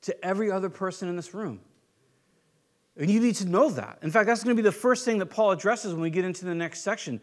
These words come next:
not to despise what God has given us gifts with.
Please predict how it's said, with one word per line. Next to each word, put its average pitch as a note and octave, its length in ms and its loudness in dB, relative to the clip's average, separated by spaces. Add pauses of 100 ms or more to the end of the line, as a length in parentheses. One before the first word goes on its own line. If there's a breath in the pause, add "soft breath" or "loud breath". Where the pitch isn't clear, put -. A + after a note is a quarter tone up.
(180 soft breath)
not G3 160 0
to G#3+ 80 -6
despise F3 680 0
what D#3+ 140 -8
God D#3 200 -2
has C#3+ 120 -8
given D#3+ 360 -6 (380 soft breath)
us A3+ 220 -4
gifts - 280 -10
with. F#2+ 220 -16